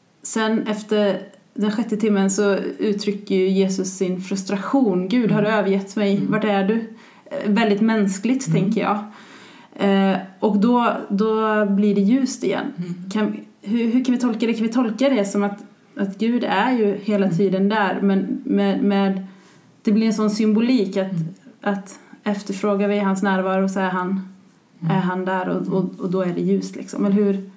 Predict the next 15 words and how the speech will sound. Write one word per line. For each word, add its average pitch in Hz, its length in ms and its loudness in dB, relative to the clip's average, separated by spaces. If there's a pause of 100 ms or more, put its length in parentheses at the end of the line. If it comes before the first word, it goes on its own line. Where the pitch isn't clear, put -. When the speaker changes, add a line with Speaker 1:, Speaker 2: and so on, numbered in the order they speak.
(320)
Speaker 1:
hur 220 60 -4
ser 208 140 0
du 196 80 -2
på 220 60 -2
det? 208 100 0 (340)
Speaker 2:
Jo, 233 160 4
precis. 226 420 0
Och 220 240 0
också - 260 -2
att, 190 320 -4
att 240 220 -2
ropet 175 1080 -2
får 214 240 -4
komma, 208 600 0
va? 202 260 -4